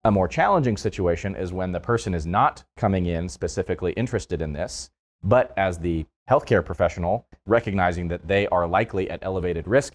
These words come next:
due to this, and it is something that I would advise we try to do something about. But they, maybe due to a long history of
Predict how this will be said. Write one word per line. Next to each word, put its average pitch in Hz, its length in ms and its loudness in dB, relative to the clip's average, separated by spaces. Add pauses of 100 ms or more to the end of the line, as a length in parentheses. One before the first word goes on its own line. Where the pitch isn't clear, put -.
due 135 140 0
to - 120 -8
this, 156 240 0
and 104 120 -2
it 92 100 -2
is 92 80 -4
something 98 400 -2
that 85 220 0 (300)
I 95 100 4
would 90 180 -2
advise 95 600 0
we 90 320 2 (180)
try 87 200 4
to - 100 -4
do 110 120 2
something 147 320 -2
about. 151 360 2 (920)
But 104 240 4
they, 110 320 6
maybe 131 300 2
due 123 200 4
to 113 200 4
a 95 60 8
long 101 300 4
history 127 420 2
of 90 240 0